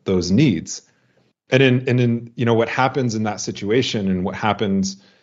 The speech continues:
you know, in the situation, like, even from where I'm from, the people who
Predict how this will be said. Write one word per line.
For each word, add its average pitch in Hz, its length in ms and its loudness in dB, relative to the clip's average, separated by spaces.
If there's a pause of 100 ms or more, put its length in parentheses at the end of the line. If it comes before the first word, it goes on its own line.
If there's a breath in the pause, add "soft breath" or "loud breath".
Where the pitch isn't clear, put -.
(160 soft breath)
you 107 100 -2
know, 101 100 2
in 98 60 4
the 95 80 4
situation, 101 560 0
like, 92 180 0
even 98 240 0
from 95 200 -4
where 92 140 2
I'm 92 140 0
from, 135 500 0 (380 loud breath)
the - 80 0
people 156 340 4
who 127 480 2